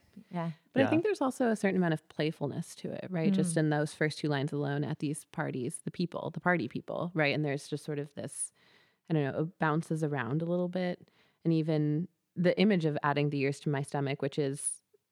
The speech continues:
Speaker 2: sad and truthful on the one hand, but also
Speaker 1: Mm-hmm.
Speaker 2: just, like,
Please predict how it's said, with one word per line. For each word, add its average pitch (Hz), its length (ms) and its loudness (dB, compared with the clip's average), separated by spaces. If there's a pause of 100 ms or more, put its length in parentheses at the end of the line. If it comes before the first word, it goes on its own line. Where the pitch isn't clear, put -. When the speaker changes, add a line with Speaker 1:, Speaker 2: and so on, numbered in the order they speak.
(160)
Speaker 2:
sad 143 560 -2
and 147 160 -4
truthful 156 360 -2
on 139 80 0
the 143 60 0
one 143 140 2
hand, 151 180 4
but 147 140 0
also 160 220 0
Speaker 1:
Mm-hmm. 135 60 -2
Speaker 2:
just, 131 220 -6
like, 131 240 -8